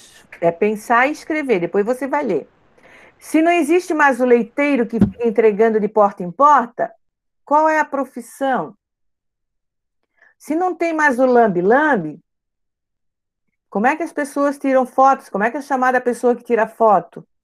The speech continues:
Se não existe mais o cocheiro, por que que não existe? O que que existe no lugar da charrete? Então, cada um vai botar a sua resposta pessoal nas duas perguntas, e quem for terminando vai falando, né?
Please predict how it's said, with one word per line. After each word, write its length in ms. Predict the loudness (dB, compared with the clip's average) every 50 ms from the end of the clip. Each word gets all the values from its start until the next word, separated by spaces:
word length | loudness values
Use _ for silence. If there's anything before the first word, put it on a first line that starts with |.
| _ _ _ _ _ _
Se 160 | _ -6 -4
não 160 | -4 -2 -2 -2
existe 400 | -2 -2 -2 -2 -4 -4 -2 -2
mais 240 | 0 0 0 0 -2
o 60 | -4
cocheiro, 760 | -4 -2 -4 -4 -4 -6 -6 -4 -2 0 0 0 0 0 -2 -4
por 260 | -4 -4 -6 -6 -4
que 140 | -4 -6 -4
que 100 | -4 -6
não 140 | -6 -6 -4
existe? 760 | -4 -4 -4 -2 -2 -2 -2 -2 -4 -8 -12 -10 -10 -10 -10 _ _ _ _ -4
O 80 | -4
que 160 | 0 0 0 0
que 120 | 0 -2
existe 360 | -2 0 -2 -4 -4 -4 -2
no 200 | -2 0 0 2
lugar 260 | 0 2 2 2 2
da 120 | 4 0 -2
charrete? 840 | 0 0 -2 0 2 2 2 2 2 0 -2 _ -16 -16 -16 -18 _ _ _ _ _ _ _ _ _ _ _ _ _ _ _ _ _ _ _ _ _ _ _ _ _
Então, 320 | -2 2 2 2 2 0 -2 -4 -2
cada 300 | 0 0 2 4 2 2
um 120 | 2 0 0
vai 300 | 0 0 0 0 -6 -8 _ -4
botar 380 | -2 -2 0 2 0 0 0 _ -18
a 40 | -18
sua 220 | -8 -2 -2 0
resposta 480 | 0 -2 -4 -4 -2 -2 -2 0 -2 -4
pessoal 360 | -4 -4 -4 0 2 2 2 2
nas 200 | 0 -4 -4 -4
duas 300 | -6 -6 -6 -6 -6 -4
perguntas, 1000 | -2 -2 -2 -2 -4 -10 -10 -10 -8 -10 -10 -6 -4 -2 -2 -2 -4 -10 -20 _ _ _ _ _ -20 _ -6
e 100 | -6 -4
quem 200 | -2 -4 -4 -4
for 220 | 0 0 0 0 2
terminando 600 | 0 2 2 2 2 4 4 2 2 2 0 0
vai 320 | 0 0 0 0 -2 -6 _ _ _ _ _ _
falando, 640 | -10 -2 0 2 4 4 4 4 4 2 0 -4 -6
né? 160 | -4 -4 -4